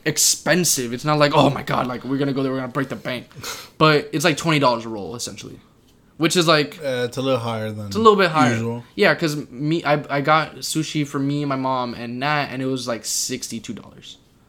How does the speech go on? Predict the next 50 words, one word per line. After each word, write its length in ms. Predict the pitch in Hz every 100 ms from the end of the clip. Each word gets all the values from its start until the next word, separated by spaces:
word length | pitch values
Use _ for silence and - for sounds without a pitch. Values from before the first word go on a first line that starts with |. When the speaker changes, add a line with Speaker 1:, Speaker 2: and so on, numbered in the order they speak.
| _ _ _ _ _
Speaker 1:
We 140 | 147
got 160 | 147 156
edamame 500 | 147 135 131 131 120
too, 380 | - 170 226 - _ _ _ _ -
but 680 | 127 135 131 127 120 - - - _ -
without 320 | 143 151 147
drinks 640 | 131 143 147 143 143 139 120
and 220 | 113 113
without 260 | 117 120
stuff, 160 | 120 120
like, 140 | 110
sixty 320 | - 131 - 117
bucks 340 | 120 113 -
is 100 | 104
a 60 | 113
little 240 | 123 127
bit, 420 | 120 120 113 -
like, 200 | 107 107 - _ -
for 120 | -
casual 440 | 170 170 156 147 139
eating. 320 | 120 107 92 - - -
If 80 | 151
it's 120 | 165
a 40 |
date 260 | 156 170 175
night, 260 | 165 156 135
yeah, 180 | 143 107
whatever, 300 | 120 123 101
fuck 220 | 127 113
it, 180 | 107 -
it's 220 | 110 -
not 160 | 120 110
that 120 | 107
bad. 220 | 113 113
Like, 160 | 123 120
especially 260 | - 165
if 60 | 160
it's 80 | 139
two 140 | - 156
of 60 |
us, 120 | 165
it 40 | 147
would've 120 | 131
been, 100 | 127
like, 80 | 120
forty-five, 840 | - 127 120 120 - - 120 117
fifty 220 | 117 117 104
bucks, 380 | 104 - -
not 180 | - 95
bad. 200 | - -